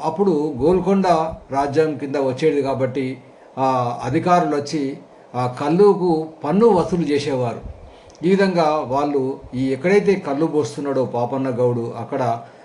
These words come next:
ప్రతిరోజు కూడా పన్ను వసూలు చేసుకొని, శిస్తు వసూలు చేసుకుని వెళ్ళేవారు. అయితే ఒకసారి సిపాయిలు అక్కడికి వచ్చేసి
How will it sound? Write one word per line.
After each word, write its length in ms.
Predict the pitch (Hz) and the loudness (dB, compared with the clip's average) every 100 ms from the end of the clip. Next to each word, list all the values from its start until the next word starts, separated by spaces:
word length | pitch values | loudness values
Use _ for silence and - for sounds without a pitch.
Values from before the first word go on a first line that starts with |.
| - | -4
ప్రతిరోజు 500 | 131 147 196 196 180 | 0 4 6 4 2
కూడా 400 | 160 160 139 131 | 0 0 2 0
పన్ను 340 | - 127 143 | -4 -4 -2
వసూలు 340 | 127 127 175 175 | -2 -2 -2 0
చేసుకొని, 520 | 151 - 151 139 123 | 0 0 -4 -2 -4
శిస్తు 300 | 139 127 147 | -6 -6 -4
వసూలు 260 | 127 123 | -4 -4
చేసుకుని 360 | 143 135 147 131 | -2 -4 -2 -2
వెళ్ళేవారు. 460 | 113 120 120 110 117 | 0 0 0 0 -2
అయితే 180 | 151 | -2
ఒకసారి 580 | 185 185 190 214 202 196 | -2 -2 0 2 4 2
సిపాయిలు 580 | - 143 120 170 170 156 | 0 -4 0 2 2 2
అక్కడికి 360 | 139 135 123 123 | 0 -2 -4 -6
వచ్చేసి 600 | 120 160 135 147 131 | -4 -4 -2 -4 -4